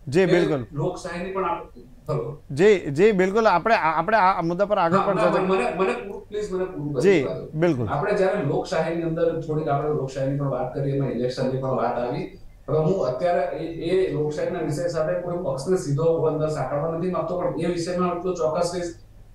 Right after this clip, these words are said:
Speaker 2: કે ભારત દેશ એ વિશ્વની સૌથી મોટી લોકશાહી છે. આજે વિશ્વની અંદર ભારતનું નામ અગ્રણી તરીકે લેવામાં આવે છે. આપણે જોયું છે, અનેક પાછળના દાખલા થયા છે.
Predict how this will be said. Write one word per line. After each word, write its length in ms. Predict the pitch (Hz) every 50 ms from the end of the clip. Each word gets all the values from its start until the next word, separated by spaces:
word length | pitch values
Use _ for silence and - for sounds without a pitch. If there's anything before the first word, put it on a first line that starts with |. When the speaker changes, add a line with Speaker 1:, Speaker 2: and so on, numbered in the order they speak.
| - 139 165
Speaker 2:
કે 380 | 180 185 190 190 190 - - - - -
ભારત 580 | - - - 123 131 - 175 180 190 190 185 170
દેશ 300 | 170 180 - - - -
એ 140 | 175 165 147
વિશ્વની 500 | 123 120 117 - - 156 165 170 185 185
સૌથી 540 | - - - 131 131 131 - 165 165 160 139
મોટી 260 | 123 139 - 156 156
લોકશાહી 720 | 143 135 120 123 147 143 - 165 160 160 160 160 160 160
છે. 300 | 165 175 180 180 - -
આજે 340 | - - 131 135 160 160 -
વિશ્વની 440 | 135 123 117 - - 156 160 160 156
અંદર 260 | 151 151 156 165 160
ભારતનું 600 | - - - - - 143 143 147 160 160 151 151
નામ 380 | 151 151 156 - - - 123 123
અગ્રણી 480 | 135 131 131 170 170 175 175 175 175
તરીકે 360 | 170 160 160 165 165 170 165
લેવામાં 500 | 143 123 123 123 - - - - 170 170
આવે 180 | 165 175 175 175
છે. 320 | 180 185 185 180 - - - - - - -
આપણે 300 | 143 147 147 165 170 165
જોયું 400 | 160 135 131 143 - - 175 -
છે, 140 | 190 190 175
અનેક 420 | - - - 165 180 180 - -
પાછળના 460 | - 151 147 156 165 165 - 170 160
દાખલા 320 | 156 147 147 - 165 175 165
થયા 260 | 165 165 165 165 170
છે. 320 | 180 180 180 180 - -